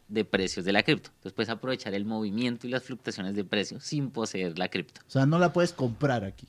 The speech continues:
Speaker 1: Es, ah, no la puedes comprar. Puedes
Speaker 2: Ok.
Speaker 1: participar en las fluctuaciones de precio.
Speaker 2: Dale, dale.
Speaker 1: ¿Listo? Entonces, dato así curioso, vamos a hacer la compra de Ethereum. Está en mil setecientos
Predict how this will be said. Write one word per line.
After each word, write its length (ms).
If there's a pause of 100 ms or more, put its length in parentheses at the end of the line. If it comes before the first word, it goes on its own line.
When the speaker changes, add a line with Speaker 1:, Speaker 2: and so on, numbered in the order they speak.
(180)
Speaker 1:
Es, 200
ah, 100
no 100
la 100
puedes 160
comprar. 380
Puedes 320
Speaker 2:
Ok. 220 (500)
Speaker 1:
participar 720 (420)
en 120
las 100
fluctuaciones 460
de 80
precio. 300
Speaker 2:
Dale, 260
dale. 40
Speaker 1:
¿Listo? 280 (340)
Entonces, 420 (540)
dato 640 (140)
así 440
curioso, 440 (120)
vamos 260
a 20
hacer 260
la 160
compra 600
de 260
Ethereum. 480 (140)
Está 560
en 320 (160)
mil 480
setecientos 880